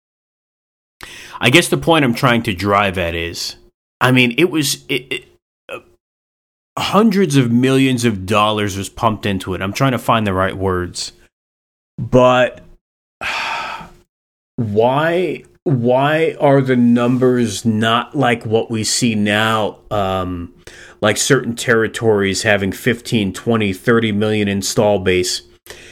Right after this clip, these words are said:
Is it just that these consumers were spending more money on the, on the, like, the people who had it were spending more money on the hobby at the time, or those numbers still seem kinda low versus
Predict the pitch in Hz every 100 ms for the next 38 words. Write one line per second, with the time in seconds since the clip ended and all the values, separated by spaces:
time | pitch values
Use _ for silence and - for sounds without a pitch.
0 | _ _ _ _ 123 120 98 120 117 110
1 | 113 120 127 - 120 113 104 92 - _
2 | _ _ _ _ _ _ _ _ _ _
3 | _ _ - 120 113 117 - 110 - 131
4 | 117 107 101 - 117 107 104 104 98 101
5 | 110 110 110 - _ _ _ - 110 104
6 | 101 - 104 95 - 104 104 - 117 101
7 | 113 104 101 123 107 98 98 110 104 95
8 | 92 123 147 165 165 151 165 156 156 156
9 | 113 104 92 - - - - - - -
10 | 110 139 175 156 160 156 156 135 120 -
11 | - 131 127 - - 127 120 117 127 110
12 | 107 98 98 110 110 107 98 90 107 107
13 | - 107 101 92 - -